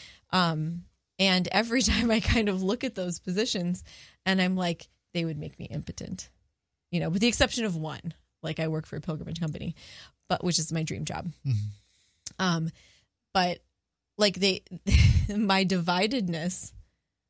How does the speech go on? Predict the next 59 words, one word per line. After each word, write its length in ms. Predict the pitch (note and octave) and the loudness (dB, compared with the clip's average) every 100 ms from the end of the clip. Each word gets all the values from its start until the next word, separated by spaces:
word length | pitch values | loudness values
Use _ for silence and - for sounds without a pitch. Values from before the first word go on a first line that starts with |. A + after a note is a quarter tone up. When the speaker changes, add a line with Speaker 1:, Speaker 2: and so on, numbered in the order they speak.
| _ _ _ F#3 | _ _ _ 2
Speaker 1:
I 100 | F#3 | 4
would, 180 | F3+ - | 2 2
I 140 | F3+ | 2
see 340 | - - C#4+ | 2 4 4
now 220 | B3+ F3 F3 | 4 2 2
would 240 | E3+ F3 | 2 2
make 280 | F3 E3+ - | 2 0 -2
me 100 | E3 | -2
very 200 | D#3+ D#3 | -2 -2
imp-, 260 | E3+ D#3 - | -2 -4 -4
would 260 | F3 E3+ | -2 -2
make 240 | A2 F3 G2+ | 2 2 2
Speaker 2:
Mm. 40 | |
Speaker 1:
me 120 | F3+ F3 | 0 -2
a 80 | D#3+ | -2
less 600 | D3+ D#3+ D#3+ - - - | -4 -2 0 0 -2 -4
better 580 | E3+ D3+ E3 D#3+ E3 E3+ | -8 -4 -4 -4 -6 -8
servant, 600 | - D#3+ F3 E4+ F#4+ - _ _ _ - | -10 -8 -8 -10 -12 -14 _ _ _ -6
Speaker 2:
Mm. 200 | A2 G2 G2 | -4 -4 -4
Speaker 1:
a, 260 | G#2 F3+ F#3 _ _ _ - | -6 -8 -12 _ _ _ -6
a, 160 | E3+ - | -6 -4
a 60 | F3 | -6
less, 360 | E3 F#3 G3 G#3 | -2 0 0 -2
imp-, 200 | F#3+ - _ _ _ _ _ F#3+ | -4 -6 _ _ _ _ _ 0
a 60 | |
less, 240 | G3+ A3 F3+ | 4 4 2
less 300 | G3+ A3+ G#3+ | 2 2 4
of 80 | |
an 80 | G3+ | 0
asset 460 | C4+ G#3+ A3+ - - - | 2 0 0 -4 -6 -2
to 80 | F3+ | 0
the 80 | |
people 300 | C3 A#2+ E3+ | 2 2 2
Speaker 2:
Mm-hmm. 100 | E3 | 2
Speaker 1:
who 200 | F3+ E3 - - _ | 0 0 -4 -18 _
are 100 | E3+ | -4
thinking 340 | F3 G3 F3+ E3+ | 0 2 2 0
they're 100 | D#3 | 0
gonna 140 | D#3+ | -2
hire 260 | E3 E3 D#3 | 0 0 -2
me 140 | D#3 | -4
to 120 | C3+ | -2
Speaker 2:
Oh, 40 | A#2 | -2
Speaker 1:
be 60 | A2 | 0
this 100 | C3 | 0
Speaker 2:
th-, 100 | D#3 | 0
Speaker 1:
asset. 160 | D#3 | -2
Speaker 2:
this 140 | D3+ D3 | -2 -2
is 100 | C#3 | -2
good. 220 | C#3 G#2 - - - - | -2 -4 -8 -20 -14 -2
I 40 | |
mean, 180 | C3+ A2 | 0 0
so 160 | - C3+ | 0 -2
one 360 | A#2+ A#2+ C3+ | -2 -2 0
way 120 | B2+ A#2 | 2 2
we 40 | |
might 120 | A2+ | 0
put 140 | G#2 A#2+ | -2 -2
this, 260 | G#2+ - | -2 -2